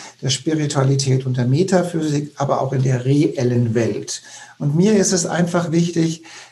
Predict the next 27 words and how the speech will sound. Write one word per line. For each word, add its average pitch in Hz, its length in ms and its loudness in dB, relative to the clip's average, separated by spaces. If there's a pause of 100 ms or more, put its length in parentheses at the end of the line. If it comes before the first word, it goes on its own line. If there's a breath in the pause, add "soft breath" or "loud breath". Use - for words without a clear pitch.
(640 loud breath)
diese 151 300 0
Möglichkeiten, 170 1040 2
diesen 143 420 -2
Zauber, 185 600 0
diese 165 400 0
Geheimnisse 156 920 0
aus 143 220 -4
dem 139 120 -4
Bereich 135 340 -2
der 135 180 0
Metaphysik 165 920 0
und 139 120 -2
der 135 120 0
Spiritualität 151 1160 -4 (1400 soft breath)
den 147 220 6
Menschen 196 460 4
zur 180 160 2
Verfügung 175 680 2
zu 170 140 0
stellen 147 440 2
für 139 180 -2
ein 131 180 2
besseres 147 520 -2
und 135 160 -2
glückliches, 139 600 -2
erfolgreiches 127 880 -4
Leben. - 460 -8